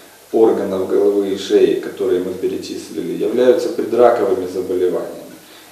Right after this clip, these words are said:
И их своевременное выявление и хирургическое лечение является профилактикой злокачественных новообразований.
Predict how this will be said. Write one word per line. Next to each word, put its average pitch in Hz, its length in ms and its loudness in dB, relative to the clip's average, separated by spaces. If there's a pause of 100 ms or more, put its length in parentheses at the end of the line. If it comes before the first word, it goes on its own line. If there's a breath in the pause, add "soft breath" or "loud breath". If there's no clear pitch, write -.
И 120 140 -4
их 127 540 0
своевременное 110 960 0
выявление 104 800 0
и - 80 -10
хирургическое 107 920 -4
лечение 107 520 0
является 110 540 0
профилактикой 110 1000 -2
злокачественных 98 920 -4
новообразований. 87 800 -6